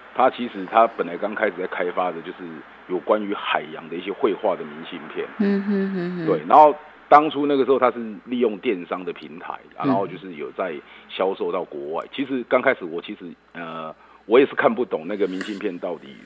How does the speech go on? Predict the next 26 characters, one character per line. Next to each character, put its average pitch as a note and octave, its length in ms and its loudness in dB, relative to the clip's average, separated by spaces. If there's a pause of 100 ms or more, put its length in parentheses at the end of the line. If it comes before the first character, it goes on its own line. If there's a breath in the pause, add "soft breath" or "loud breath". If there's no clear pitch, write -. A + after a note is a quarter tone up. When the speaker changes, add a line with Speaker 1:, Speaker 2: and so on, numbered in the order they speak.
(120)
Speaker 1:
到 G#2+ 140 6
底 F2 180 -6
是 G#2 120 -4
要 F#2+ 160 4
怎 D2+ 140 -10
么 D2+ 80 -12
卖 F2 280 -4
的， C2+ 60 -14 (100)
Speaker 2:
嗯 B2+ 220 4
哼 C3+ 60 -4
哼 A#2 360 -2
哼。 - 100 0
Speaker 1:
因 E3 40 6
为 E3+ 60 8
我 C#3 40 6
们 G#2+ 120 2
常 A2 180 -4
常 G#2 120 -2
是 A2 60 -6
看， - 260 -4
看 G#2 140 -8
得 F#2 80 -6
到 F2+ 160 0
海 C#2+ 220 -6
洋。 - 100 -10 (200)
Speaker 2:
对。 C3+ 280 -2